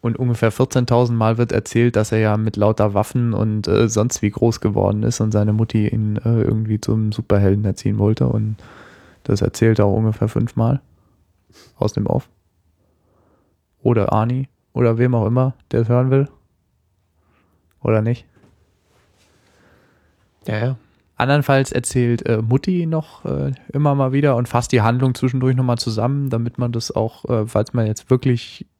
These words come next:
Speaker 1: die wenigen Dialoge, die da wirklich Inhalt haben, äh, nicht mitbekommen hat, dass man die dann auch, äh,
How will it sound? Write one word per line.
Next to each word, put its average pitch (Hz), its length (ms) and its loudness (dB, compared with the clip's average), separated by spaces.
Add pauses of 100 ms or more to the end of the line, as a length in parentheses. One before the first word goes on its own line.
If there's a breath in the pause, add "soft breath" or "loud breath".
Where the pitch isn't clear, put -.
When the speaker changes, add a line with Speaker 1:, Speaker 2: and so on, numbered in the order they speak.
(800 loud breath)
Speaker 1:
die 135 180 0
wenigen 160 340 6
Dialoge, 139 560 4
die 131 140 2
da 123 380 4
wirklich 135 280 0
Inhalt 135 400 2
haben, 117 420 0
äh, 117 280 -2
nicht 123 220 -4
mitbekommen 123 640 0
hat, 117 220 0
dass 107 160 -2
man 110 180 -2
die 110 120 -2
dann 107 360 -4
auch, 101 680 -2
äh, 110 40 -6